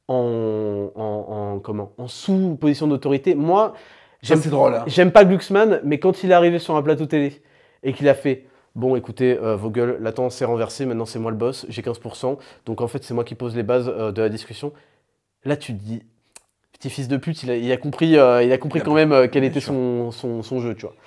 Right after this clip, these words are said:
Speaker 1: Et L F I en P L S, parce que du coup, euh, c'est la tendance qui s'est inversée par rapport au présidentiel. Ils ont été obligés de composer avec ça, euh, mais la gauche a jamais eu trop de problèmes, à part d'ego, à se, à se rassembler, et cetera. Et évidemment, t'as une tentative à droite de faire ça. Encore une fois, je m'extirpe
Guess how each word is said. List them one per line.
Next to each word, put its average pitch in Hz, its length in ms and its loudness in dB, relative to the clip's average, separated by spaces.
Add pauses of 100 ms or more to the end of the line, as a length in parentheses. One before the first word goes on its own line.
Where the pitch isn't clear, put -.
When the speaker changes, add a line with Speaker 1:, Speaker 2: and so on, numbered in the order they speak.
(380)
Speaker 1:
Et 131 160 2
L 143 200 4
F 143 120 -6
I 175 40 2
en 151 60 4
P 147 120 0
L 139 100 4
S, 147 100 -2
parce - 180 -12
que 120 80 -8
du 110 120 -6
coup, 127 280 -4
euh, 101 240 0
c'est 104 260 -10
la 104 120 -6
tendance 117 280 -4
qui - 100 -20
s'est - 120 -12
inversée 107 320 -6
par 113 140 -2
rapport 104 180 -4
au 98 60 -6
présidentiel. 107 520 -4 (800)
Ils 139 140 -2
ont 139 40 2
été 139 120 -2
obligés 127 180 -2
de - 60 -14
composer 120 380 -4
avec 104 180 0
ça, 151 280 0 (460)
euh, 127 200 2
mais 170 460 6 (380)
la 120 180 -4
gauche 139 280 -4
a 107 140 -2
jamais 113 240 -6
eu 110 60 -8
trop - 160 -14
de - 40 -12
problèmes, 120 320 -4
à 117 60 -2
part 107 180 -2
d'ego, 113 440 -2
à 113 100 -8
se, 107 220 -12
à 101 80 -4
se - 60 -16
rassembler, 104 340 -8
et - 20 -10
cetera. 120 380 -6 (460)
Et 180 200 6
évidemment, 156 320 4
t'as 160 100 -4
une 139 80 0
tentative 139 460 -2
à 117 80 2
droite 123 300 0
de 107 120 -8
faire 117 160 -12
ça. - 320 -8
Encore 147 380 0
une 160 100 2
fois, 160 380 -4
je 120 140 -12
m'extirpe - 600 -8